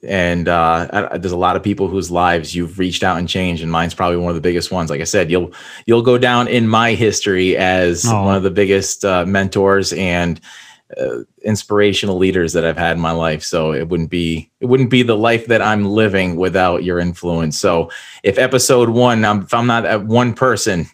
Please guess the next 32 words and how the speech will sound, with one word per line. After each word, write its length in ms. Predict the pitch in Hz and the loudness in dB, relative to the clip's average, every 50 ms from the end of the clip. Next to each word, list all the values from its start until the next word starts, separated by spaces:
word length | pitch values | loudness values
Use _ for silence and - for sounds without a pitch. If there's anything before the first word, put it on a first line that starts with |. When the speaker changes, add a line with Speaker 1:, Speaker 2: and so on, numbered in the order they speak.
| _ _ _ | _ _ _
Speaker 1:
I'm 220 | - 104 110 117 | -4 -2 0 2
there. 280 | 117 117 - - 73 110 - | 2 4 2 2 2 0 0
<laughs> 0 | |
Speaker 2:
<laughs> 60 | - | 2
We 60 | 214 208 | 0 0
Speaker 1:
I'm 800 | 147 - 196 - 196 196 185 156 135 120 110 113 117 123 165 175 | 2 0 0 2 2 2 2 0 0 -2 -4 -6 -2 0 2 2
Speaker 2:
did 80 | 170 294 | 4 4
Speaker 1:
that 120 | 349 359 349 | 4 4 4
Speaker 2:
it. 80 | - | 2
Speaker 1:
one 160 | 165 165 165 | 2 2 2
person. 360 | 151 180 156 143 139 143 127 139 | 2 2 2 2 2 2 2 2
You 100 | 151 208 | 4 4
Speaker 2:
We 40 | |
Speaker 1:
did 160 | 220 170 147 131 | 4 4 4 4
it. 200 | 120 - 302 294 | 4 4 6 6
Speaker 2:
did 20 | |
it. 340 | 285 254 226 180 - - _ _ _ 269 | 4 4 2 0 -4 -14 _ _ _ -6
Speaker 1:
Mission 220 | 226 233 247 254 | -2 0 2 2
Speaker 2:
Yes. 320 | 262 262 254 247 226 208 180 | 4 4 4 4 2 2 2
Speaker 1:
accomplished. 540 | 156 143 135 - - 123 104 123 120 113 - - _ _ _ | 2 0 0 0 0 0 0 0 0 -2 -8 -12 _ _ _
Speaker 2:
Oh 260 | - 160 156 156 147 147 | 0 0 2 2 2 2
man, 340 | 147 151 156 156 156 156 | 2 2 2 2 4 4
you're 120 | 165 165 160 | 4 2 2
such 400 | 160 - _ - 196 185 165 - | 0 -4 _ -2 0 0 2 0
a 80 | 175 | 0
beautiful 340 | 147 151 165 156 156 - 165 | 2 2 2 2 2 2 2
reflection. 640 | 147 147 143 - - 151 139 - - 147 139 139 139 | 2 2 0 2 2 0 0 0 0 0 0 0 0
Thank 300 | - 151 147 139 - - | 2 0 0 0 0 0
you 120 | 147 143 | -2 -2
so 440 | 120 - - - - - - 156 156 | -2 -4 -10 -16 -4 0 2 2 4
much 300 | 143 135 131 120 - - | 4 2 0 0 -4 -8
for, 380 | - - - 123 123 113 113 | -10 -4 -2 -2 -2 -2 -4